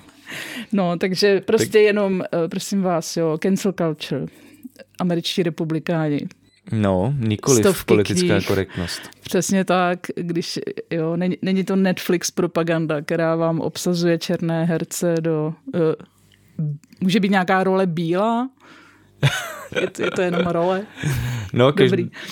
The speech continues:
Speaker 2: každopádně je rozdíl mezi zakazováním knih, eh, v veřejných knihovnách a mezi třeba i ostrou kritikou některých, eh,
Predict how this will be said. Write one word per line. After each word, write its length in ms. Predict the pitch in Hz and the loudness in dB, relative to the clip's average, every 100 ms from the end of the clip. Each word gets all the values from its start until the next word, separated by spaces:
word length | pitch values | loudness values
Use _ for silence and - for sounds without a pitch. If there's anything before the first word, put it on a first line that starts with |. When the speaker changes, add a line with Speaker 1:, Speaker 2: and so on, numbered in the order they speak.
| - | -4
Speaker 2:
každopádně 1500 | 120 110 117 123 120 - - 120 113 113 113 123 120 117 117 117 113 113 117 | -2 2 2 4 2 -2 -2 0 2 0 -2 -2 0 0 2 4 4 4 2
je 180 | 123 127 | 4 4
rozdíl 300 | 135 123 139 | 4 4 2
mezi 300 | 131 123 131 | 2 2 2
zakazováním 640 | 117 - 120 123 117 117 | 2 0 0 2 2 0
knih, 380 | 113 110 107 - | -2 -2 -2 0
eh, 320 | 107 104 107 | 0 2 0
v 120 | 101 110 104 101 | -2 -2 0 0
veřejných 400 | 104 110 104 101 | 0 0 -2 -2
knihovnách 640 | 110 104 101 101 101 101 - | -2 0 2 2 0 -2 -6
a 440 | - 98 95 92 - - - | 0 2 2 0 -6 -16 -4
mezi 480 | 98 90 95 92 92 - - _ - | -2 0 2 2 0 -8 -20 _ -10
třeba 420 | - 127 131 147 | -4 -2 0 -2
i 180 | 117 113 | -2 -2
ostrou 600 | 147 - - 135 127 123 | 0 -2 2 4 4 2
kritikou 840 | - 110 - 104 - 101 101 98 - | 0 -2 0 -4 0 2 2 0 -4
některých, 540 | 104 101 - 98 | -6 -6 -4 -6
eh, 40 | 95 | -4